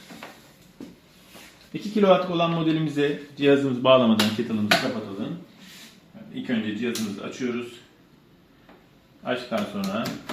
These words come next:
bağlıyoruz ve aktif hale getiriyoruz. Bakın şu anda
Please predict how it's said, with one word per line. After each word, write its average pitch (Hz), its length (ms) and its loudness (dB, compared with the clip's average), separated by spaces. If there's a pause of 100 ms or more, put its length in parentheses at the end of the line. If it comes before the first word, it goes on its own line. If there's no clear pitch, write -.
(120)
bağlıyoruz 131 640 -2 (440)
ve 147 200 -2
aktif 139 260 -4
hale 104 180 -2
getiriyoruz. 113 420 -6 (420)
Bakın 165 280 -2 (880)
şu - 180 -2
anda - 500 -2